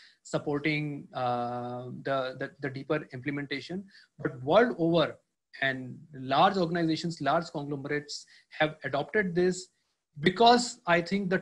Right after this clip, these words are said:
trend that we are seeing, as, as you see, the, the big trend that is, that is coming largely, um,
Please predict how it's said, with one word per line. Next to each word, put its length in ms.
trend 320
that 160
we 120
are 80
seeing, 500
as, 300
as 140
you 60
see, 280
the, 220
the 100
big 360
trend 300
that 140
is, 440
that 120
is 140
coming 540
largely, 640
um, 640